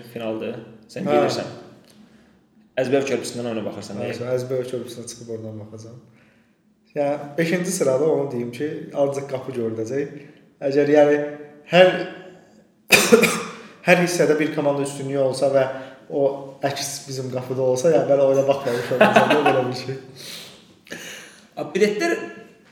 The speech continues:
Speaker 1: mm, dəxilsiz bahadır. Nə baxımından dəxilsiz bahadır? Bu
Speaker 2: Yəni
Speaker 1: bilet
Speaker 2: yerli azı keçsin bahadır deyirsən.
Speaker 1: Yerli azı keçsin. Yəni başa düşürəm ki, uefa-nın bir standartı və sair ola
Speaker 2: Hə,
Speaker 1: bilər.
Speaker 2: məncə də,
Speaker 1: Amma
Speaker 2: yəni, uefa standartına görə otuz avro baha deyil, amma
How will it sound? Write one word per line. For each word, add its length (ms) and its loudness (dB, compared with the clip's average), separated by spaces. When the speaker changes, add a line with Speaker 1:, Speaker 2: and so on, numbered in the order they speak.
Speaker 1:
mm, 320 -10
dəxilsiz 400 -2
bahadır. 300 -6
Nə 120 -4
baxımından 480 -8
dəxilsiz 360 -12
bahadır? 480 -8
Bu 160 2
Speaker 2:
Yəni 140 2
Speaker 1:
bilet 100 6
Speaker 2:
yerli 220 8
azı 200 4
keçsin 360 -10
bahadır 260 -10
deyirsən. 180 -8
Speaker 1:
Yerli 180 6
azı 120 6
keçsin. 400 -6
Yəni 280 -8
başa 160 0
düşürəm 320 0
ki, 120 -4
uefa-nın 400 0
bir 80 -2
standartı 540 -4
və 100 -4
sair 220 -2
ola 160 -4
Speaker 2:
Hə, 80 -4
Speaker 1:
bilər. 80 4
Speaker 2:
məncə 180 4
də, 80 6
Speaker 1:
Amma 160 6
Speaker 2:
yəni, 220 2
uefa 180 6
standartına 380 2
görə 160 4
otuz 180 -2
avro 240 2
baha 220 -2
deyil, 200 -2
amma 200 -4